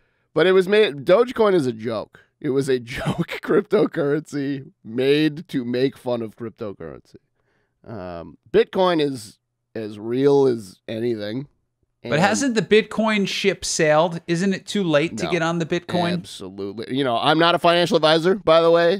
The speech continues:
Speaker 1: Don't
Speaker 2: No,
Speaker 1: listen to me.
Speaker 2: you're
Speaker 1: I'm
Speaker 2: not.
Speaker 1: an idiot.
Speaker 2: Let's,
Speaker 1: Please
Speaker 2: yeah, no,
Speaker 1: don't
Speaker 2: let's,
Speaker 1: listen
Speaker 2: I,
Speaker 1: to me.
Speaker 2: I, listen. The,
Speaker 1: But
Speaker 2: the, you're, you're doing this for me. I think anybody listening to this is pretty sure that you're not a financial
Speaker 1: Yeah, <laughs>
Speaker 2: advisor.
Speaker 1: right, right, right. No, Bitcoin is, is, uh, is a,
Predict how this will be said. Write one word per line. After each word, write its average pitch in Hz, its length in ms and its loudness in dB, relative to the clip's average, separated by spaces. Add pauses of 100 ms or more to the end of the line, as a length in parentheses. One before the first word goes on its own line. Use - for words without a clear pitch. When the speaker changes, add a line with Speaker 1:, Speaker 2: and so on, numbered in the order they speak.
Speaker 1:
Don't 175 180 8
Speaker 2:
No, 190 80 8
Speaker 1:
listen 175 200 8
to - 60 6
me. 151 100 4
Speaker 2:
you're 151 80 4
Speaker 1:
I'm 151 60 4
Speaker 2:
not. 151 200 6
Speaker 1:
an - 60 4
idiot. 143 180 2
Speaker 2:
Let's, 156 180 4
Speaker 1:
Please 143 140 2
Speaker 2:
yeah, 139 160 4
no, 131 80 6
Speaker 1:
don't 131 80 6
Speaker 2:
let's, 135 180 4
Speaker 1:
listen 127 140 0
Speaker 2:
I, 165 60 0
Speaker 1:
to - 40 -4
me. 107 100 -6
Speaker 2:
I, 147 160 -2
listen. 120 380 -6 (220)
The, 143 100 -2
Speaker 1:
But 135 140 -6
Speaker 2:
the, 151 200 -6
you're, 156 220 4
you're 160 180 2
doing 165 280 4
this 151 160 0
for 139 120 -2
me. 131 200 2
I 123 60 0
think 139 200 0
anybody 143 360 0
listening 120 420 0
to 113 80 -2
this 107 200 -6
is 107 120 -10
pretty 120 220 -4
sure 113 300 -4 (100)
that 117 120 -10
you're 123 140 -2
not 110 180 -2
a 101 100 -6
financial 104 520 -8
Speaker 1:
Yeah, 120 80 -4
<laughs> - 0 -
Speaker 2:
advisor. 101 480 -6 (100)
Speaker 1:
right, - 340 -4
right, 294 360 -6
right. - 300 -14 (440)
No, 127 220 -4
Bitcoin 160 720 2 (640)
is, 127 560 -4
is, 101 360 -8
uh, 98 320 -8
is 95 160 -12
a, 98 140 -14